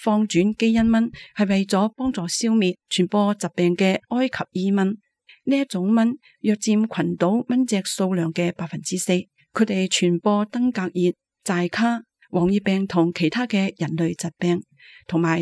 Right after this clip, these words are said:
心絲蟲同其他潛在嘅致命疾病，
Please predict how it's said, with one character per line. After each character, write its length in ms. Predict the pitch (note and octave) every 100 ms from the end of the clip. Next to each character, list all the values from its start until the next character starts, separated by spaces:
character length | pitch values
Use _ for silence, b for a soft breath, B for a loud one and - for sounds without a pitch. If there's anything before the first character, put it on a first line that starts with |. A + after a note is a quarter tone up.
| -
心 200 | - B3+ B3+
絲 260 | B3 C4+ C4+
蟲 280 | G3 F#3
同 260 | F3 E3 E3
其 140 | E3+
他 200 | - A3
潛 240 | A#3 - D#3+
在 200 | E3+ E3+
嘅 260 | F#3 F3+ -
致 180 | -
命 220 | F#3 E3+ F3
疾 140 | F3 -
病， 200 | F3 F3